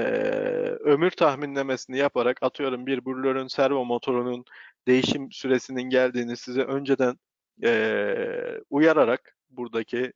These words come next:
e, trafik ışıkları kullanarak burada hangi ekipmanın ne zaman değişmesi gerektiğini daha önceden tahmin edersiniz, e, ve planlayarak bunu bir arıza yapmadan planlı duruşlarla,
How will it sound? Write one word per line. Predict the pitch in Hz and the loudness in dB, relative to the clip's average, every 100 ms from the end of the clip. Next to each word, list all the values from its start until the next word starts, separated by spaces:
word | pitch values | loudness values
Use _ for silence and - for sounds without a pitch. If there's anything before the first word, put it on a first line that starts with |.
| 131 | -8
e, | 110 110 107 110 110 - | -8 -6 -8 -8 -8 -4
trafik | - 127 143 - | -2 -2 -6 -14
ışıkları | - - 113 | -12 -6 -6
kullanarak | - 127 135 123 110 127 _ - - - - - - | -6 -6 -4 -2 -4 -6 _ -20 -20 -20 -20 -20 -6
burada | 165 185 165 160 | 0 4 4 2
hangi | 185 196 196 156 - | 0 2 2 2 0
ekipmanın | 180 139 - - 135 151 | -4 -4 -4 -4 -4 -2
ne | 160 | 0
zaman | 160 160 151 143 | 2 2 0 0
değişmesi | 143 143 - 147 156 | 0 0 -6 -6 0
gerektiğini | 147 131 - 113 117 120 | 2 2 0 -6 -4 0
daha | 143 151 | 0 0
önceden | 127 110 110 | 0 0 -2
tahmin | - 135 147 156 | -2 -2 0 -2
edersiniz, | 160 160 151 151 151 - - - - _ - | 2 0 0 -6 -10 -10 -18 -20 -20 _ 0
e, | 127 123 123 131 | 4 6 4 6
ve | 170 165 180 - | 6 6 0 -4
planlayarak | 175 165 165 170 175 135 127 - | 2 2 2 0 2 2 2 -4
bunu | 120 139 165 151 | -8 -8 -8 -8
bir | 151 151 147 | -4 4 4
arıza | 151 139 143 | 4 2 2
yapmadan | 151 175 - 123 143 | 2 0 -4 -6 -6
planlı | 156 151 147 147 135 | -6 -6 -6 -6 -10
duruşlarla, | 127 120 123 120 151 | -12 -6 -2 0 2